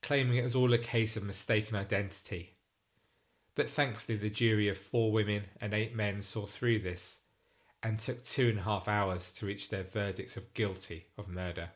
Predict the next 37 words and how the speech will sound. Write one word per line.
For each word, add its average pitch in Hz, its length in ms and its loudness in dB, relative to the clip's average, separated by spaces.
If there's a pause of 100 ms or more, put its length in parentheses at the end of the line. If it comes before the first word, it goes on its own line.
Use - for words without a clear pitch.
(1080)
The 151 80 0
bespectacled 143 760 4
Kanowski 123 760 2
stood 120 200 0
impassively 113 640 2
in 107 100 4
the 110 100 2
dock 104 420 0 (580)
as 117 240 0
Judge 113 440 2
Peter 110 320 -2
Beaumont 101 460 2
told 110 340 2
him 92 240 -4 (520)
that 117 100 -4
he 123 100 4
would 113 100 2
be 113 100 0
failing 104 560 2 (340)
in 113 100 0
his 107 220 0
duty 92 600 -6 (480)
if 120 200 -4
he 123 80 2
did 117 220 0
not 113 160 2
ensure 110 400 0
that - 160 -8
Kanowski 107 800 -2
spent 101 300 -4
the 104 120 -4
rest 107 340 -4
of 101 60 -6
his 92 160 -6
life 95 300 -4
in 90 120 -8
prison. 90 420 -8